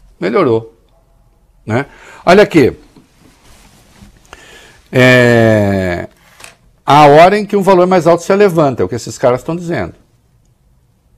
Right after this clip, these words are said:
Hum? E eles apanharam muito do P T.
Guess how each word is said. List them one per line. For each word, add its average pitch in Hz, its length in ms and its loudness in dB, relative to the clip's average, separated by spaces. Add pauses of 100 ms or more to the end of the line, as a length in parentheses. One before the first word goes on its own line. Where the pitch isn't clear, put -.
(960)
Hum? 117 220 -10 (2000)
E 117 140 -4
eles 120 220 -2
apanharam 156 480 -4
muito 135 420 -4
do 87 80 -12
P 90 140 -12
T. - 220 -18